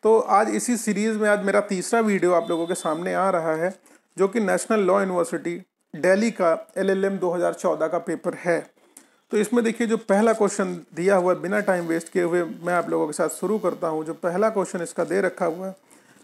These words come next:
पहला क्वेश्चन ये है, "The directive principle of state policy under the Constitution of India aim at creating",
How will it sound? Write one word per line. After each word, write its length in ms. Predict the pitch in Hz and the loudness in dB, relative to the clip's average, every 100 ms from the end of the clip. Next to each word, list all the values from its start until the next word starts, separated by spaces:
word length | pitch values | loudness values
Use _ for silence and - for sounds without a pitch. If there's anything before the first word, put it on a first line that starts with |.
| - | 0
पहला 200 | 202 226 | 4 4
क्वेश्चन 320 | 214 190 202 | 2 0 -2
ये 160 | 175 170 | -2 -2
है, 120 | 185 | -2
"The 100 | 175 | 0
directive 440 | 156 170 180 220 - | 2 0 0 -4 -2
principle 440 | 190 185 196 190 180 | -2 -2 -2 0 2
of 140 | 175 | 0
state 340 | 170 - 185 190 180 | -6 -2 -2 -2 -2
policy 380 | 175 156 185 165 | -2 -2 -4 -4
under 180 | 190 190 | -4 -2
the 160 | 180 180 | -4 -4
Constitution 520 | 170 151 170 156 185 170 | -6 -4 -8 -4 -4 -2
of 100 | 160 202 | -2 -2
India 380 | 190 165 156 170 _ _ _ _ _ _ _ - - _ _ | 0 0 -2 -6 _ _ _ _ _ _ _ -20 -20 _ _
aim 200 | 226 233 | 2 2
at 240 | 226 180 185 | 2 0 0
creating", 560 | - 196 170 170 147 | 0 2 2 2 -2